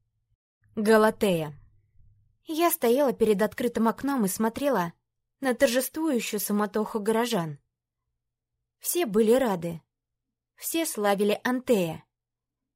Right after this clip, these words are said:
Все желали нам счастья. Но почему мне так плохо? Разве я не этого хотела? Разве не героя я ждала?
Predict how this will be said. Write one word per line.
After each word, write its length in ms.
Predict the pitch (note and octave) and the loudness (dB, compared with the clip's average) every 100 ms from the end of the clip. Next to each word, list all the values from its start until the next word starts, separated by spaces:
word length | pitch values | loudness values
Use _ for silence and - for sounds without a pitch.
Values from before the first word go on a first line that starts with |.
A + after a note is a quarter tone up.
| _ | _
Все 240 | - E4+ E4+ | -6 -2 0
желали 400 | G#3+ F#3+ F#3 F#3+ | 0 0 0 0
нам 220 | A3+ C4+ | 0 -2
счастья. 680 | - B3 F#3 - F3 D#3+ - _ _ _ _ _ _ | -2 -2 -2 -6 -10 -10 -14 _ _ _ _ _ _
Но 280 | C#4 B3+ A#3+ | -4 -2 -2
почему 540 | A#3 B3+ - C#4+ D4+ | -4 -6 -4 -2 0
мне 180 | C4 G#3+ | 0 0
так 240 | F#3 A#3+ - | -2 -6 -4
плохо? 540 | C#4 G#3+ - F3 D#3+ _ _ _ _ _ C#4 | 0 0 0 -6 -10 _ _ _ _ _ -2
Разве 420 | A#3+ A#3+ A3 A#3+ | 2 2 0 -2
я 160 | A#3 | 0
не 260 | A#3+ B3 D4+ | 0 0 -2
этого 280 | E4+ G#3+ G3+ | -4 -4 -4
хотела? 600 | A#3+ A#3 A#3+ F#3+ D#3+ - _ _ _ _ _ _ _ _ _ _ _ _ _ - | -4 -4 -4 -4 -6 -12 _ _ _ _ _ _ _ _ _ _ _ _ _ -4
Разве 420 | C4 B3+ G#3+ A#3+ | 0 0 0 -2
не 160 | B3 A3+ | -2 -2
героя 440 | C4+ D#4+ F4 C4 | -2 0 2 0
я 180 | F#3+ G3 | 0 -2
ждала? 520 | E3+ A3 B3+ F#3 | -2 -2 -2 -4